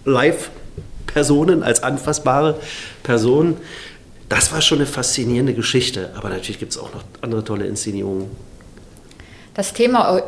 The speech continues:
Speaker 2: Europa ist wichtig, weil?
Speaker 1: Weil ich glaube, dass kein Problem, äh, keines der zentralen globalen Probleme mehr, das hat man auch in der Pandemie gemerkt, gilt aber auch für soziale Fragen, Armutsfragen, Klimawandel,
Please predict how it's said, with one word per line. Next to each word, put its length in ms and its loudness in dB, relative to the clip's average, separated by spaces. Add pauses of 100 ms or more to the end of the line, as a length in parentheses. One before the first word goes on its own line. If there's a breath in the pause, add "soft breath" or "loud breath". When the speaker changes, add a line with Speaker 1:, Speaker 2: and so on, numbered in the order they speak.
(120)
Speaker 2:
Europa 500 0
ist 320 -6
wichtig, 440 -10
weil? 320 -8 (920 loud breath)
Speaker 1:
Weil 180 2
ich 140 -2
glaube, 360 6
dass 300 2
kein 280 0
Problem, 640 2 (360)
äh, 140 0
keines 400 2
der 120 0
zentralen 480 -2
globalen 440 2
Probleme 440 -2
mehr, 300 -4
das 160 -8
hat 120 -8
man 120 -2
auch 120 -6
in 120 -4
der 80 -4
Pandemie 400 0
gemerkt, 420 0 (220)
gilt 200 0
aber 220 -6
auch 120 -6
für 320 -6 (120)
soziale 480 -6
Fragen, 340 -6
Armutsfragen, 840 -4
Klimawandel, 680 0